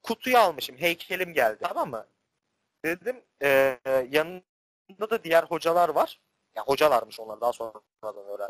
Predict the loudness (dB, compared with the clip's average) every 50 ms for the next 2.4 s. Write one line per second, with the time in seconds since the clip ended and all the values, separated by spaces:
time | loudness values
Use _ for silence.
0 | 4 4 4 4 2 2 2 2 0 0 -2 -4 -4 -4 -6 -12 -16 -20 -20 -18
1 | -18 -14 -12 -12 -12 -12 _ _ _ _ _ _ _ _ -16 -16 -6 -4 -2 0
2 | 0 0 0 -2 -10 -6 -6 -6